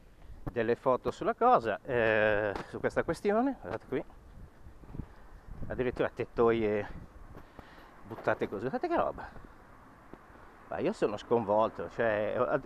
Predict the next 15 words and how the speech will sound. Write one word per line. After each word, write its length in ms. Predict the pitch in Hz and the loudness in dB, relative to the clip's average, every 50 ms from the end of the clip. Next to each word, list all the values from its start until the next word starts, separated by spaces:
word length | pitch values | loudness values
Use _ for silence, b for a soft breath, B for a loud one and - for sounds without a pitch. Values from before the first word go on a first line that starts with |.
| - | 4
oltretutto 460 | 165 156 - 196 - - 285 - - | 4 6 6 4 2 2 0 2 4
non 160 | 160 135 117 120 | 4 4 4 2
siamo 240 | - 165 139 139 | 2 2 4 4
neanche 580 | 135 139 147 180 226 - - 131 117 107 101 - - | 4 6 6 6 6 6 4 4 4 4 4 2 0
al 160 | 117 117 107 | 0 -2 0
chiuso, 480 | - - 131 120 123 123 113 123 110 - | 2 2 2 2 2 2 4 4 4 4
quindi 240 | - 127 120 120 | 4 0 2 2
qualche 260 | 113 120 110 - - - | 4 4 4 4 2 0
proprietà 380 | - 117 - 127 110 - 123 | 0 -2 -2 -2 -2 0 0
occupata, 420 | 113 - 139 120 - 120 101 - 160 | 0 0 0 2 2 2 4 4 2
proprio 180 | 226 - - - | 0 0 0 -2
su 100 | - 156 | -2 -2
un 80 | 151 | -2
posteggio 960 | - 165 147 - - 202 170 143 180 170 160 151 156 147 143 135 127 123 123 - | 0 -2 -2 0 0 -2 0 4 4 4 6 6 4 4 4 4 4 2 2 0
pubblico. 640 | - 254 185 110 98 - - 110 101 - - - | -2 -4 -2 -2 -4 -4 -2 -4 -6 -6 -10 -20